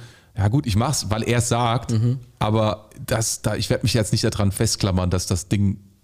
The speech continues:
Speaker 1: dass
Speaker 2: Mhm.
Speaker 1: das Ding auf jeden Fall funktionieren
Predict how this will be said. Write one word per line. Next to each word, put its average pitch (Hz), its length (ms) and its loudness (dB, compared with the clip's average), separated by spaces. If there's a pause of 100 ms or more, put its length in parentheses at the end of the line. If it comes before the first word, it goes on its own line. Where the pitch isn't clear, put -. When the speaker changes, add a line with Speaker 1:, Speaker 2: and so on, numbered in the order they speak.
(560)
Speaker 1:
dass 113 200 2
Speaker 2:
Mhm. - 20 0
Speaker 1:
das 104 160 0
Ding 104 140 -2
auf 98 140 0
jeden 160 440 2
Fall 143 360 0
funktionieren 101 600 2